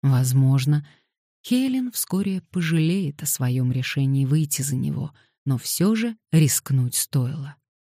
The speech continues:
В голове её мысли вдруг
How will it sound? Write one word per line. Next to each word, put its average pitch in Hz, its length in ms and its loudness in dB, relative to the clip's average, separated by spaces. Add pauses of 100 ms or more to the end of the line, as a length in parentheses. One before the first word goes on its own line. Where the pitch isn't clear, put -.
(300)
В 147 120 0
голове 135 720 0
её 156 420 0
мысли 170 560 -2
вдруг 143 520 -4